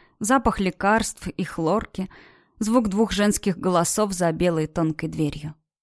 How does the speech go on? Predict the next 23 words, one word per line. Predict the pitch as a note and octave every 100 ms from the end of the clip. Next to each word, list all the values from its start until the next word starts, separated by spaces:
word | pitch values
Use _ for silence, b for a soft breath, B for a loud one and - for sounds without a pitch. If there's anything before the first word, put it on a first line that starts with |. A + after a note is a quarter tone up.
| -
Женщины | A#3+ D4+ C#4 A#3+ G#3+
обсуждали | G3+ A3+ G3 A#3+ B3
последний | A3 G#3+ - B3+ A#3 A3+
выпуск | B3 A#3 A3+ -
нашумевшего | A#3 A#3+ A#3 A#3+ B3+ A3+
шоу, | - C#4 D4 G#3 D3+ _ _
где | G#3 G#3+ C4+
невеста | G3+ G3 G#3+ -
выбирала | F#3 F3+ F3 F#3+ F#3+
себе | - F3+ F3+
жениха | F#3 E3+ - G#3 G#3
из | D#3+
двадцати | F3 - E3+ D#3+
претендентов. | - - E3 D3+ C#3 - - - _ _ _ _
Обе | - D4 B3
дамы | G#3 B3+ B3 A#3
были | B3+ C4+ B3+
не | B3
в | A#3
восторге | A#3+ B3 - E4 A#3+ E3
от | D3+
выбора | F3 D#3+ E3
невесты | F#3 D#3+ - - D#3